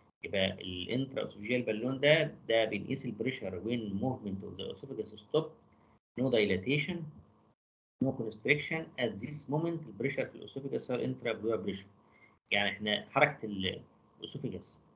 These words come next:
اول ما نلاقيها وقفت ولا بيوسع المريء ولا بي-، ولا بيضيق، معنى كده ان بيتساوى الضغط هو والبلورا اللي جنبه على طول، يبقى ده هيساوي الضغط اللي موجود في البلورا اللي جنبه على طول. ده اسمه الانترا بلورال بريشر، نعرفه بطريقه غير مباشره عن طريق الانترا اوسوفيجيال بالون.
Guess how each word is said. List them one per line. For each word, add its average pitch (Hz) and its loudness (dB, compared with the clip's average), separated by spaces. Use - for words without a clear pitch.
اول 120 4
ما 113 0
نلاقيها 113 4
وقفت - -4
ولا 101 0
بيوسع 117 2
المريء 95 -4
ولا 110 4
بي-، 101 0
ولا 101 2
بيضيق، 139 0
معنى 104 -2
كده 131 0
ان 120 0
بيتساوى 104 0
الضغط 131 -2
هو 120 4
والبلورا 113 4
اللي 110 4
جنبه 117 2
على 95 0
طول، 180 0
يبقى 151 4
ده 135 10
هيساوي 127 4
الضغط - -4
اللي 113 -4
موجود 113 -2
في - -12
البلورا 113 2
اللي 107 2
جنبه 113 2
على 82 -4
طول. - -18
ده 120 2
اسمه 117 -6
الانترا 107 -2
بلورال 104 2
بريشر، 139 -4
نعرفه 117 -4
بطريقه 107 2
غير 107 0
مباشره 104 -4
عن 98 -8
طريق 104 -4
الانترا - -6
اوسوفيجيال 98 -6
بالون. 87 -12